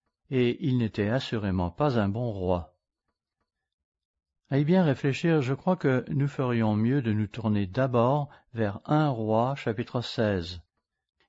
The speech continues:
qui nous donne un aperçu de qui était Achab. Un Roi seize, verset vingt-neuf. Achab, fils d'Omri, régna sur Israël la trente-huitième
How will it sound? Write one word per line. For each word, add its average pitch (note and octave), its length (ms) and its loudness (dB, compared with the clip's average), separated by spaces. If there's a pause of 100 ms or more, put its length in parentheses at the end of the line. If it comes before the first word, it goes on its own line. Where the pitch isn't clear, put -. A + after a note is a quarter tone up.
qui C#3 180 -2
nous C#3+ 120 2
donne F3+ 240 4
un B2 120 4
aperçu A2+ 480 0
de B2+ 160 0
qui D3+ 300 0
était G2+ 220 0
Achab. F2 600 -4 (1200)
Un D#3+ 120 4
Roi B2 320 4
seize, D3 580 0 (760)
verset B2+ 280 -2
vingt-neuf. A2+ 680 0 (960)
Achab, A#2 680 -2 (200)
fils G2+ 440 -8
d'Omri, G#2+ 640 -2 (320)
régna C3 640 0
sur A2 400 -2
Israël A#2+ 760 -2 (440)
la G#2+ 160 -2
trente-huitième C#3 840 -2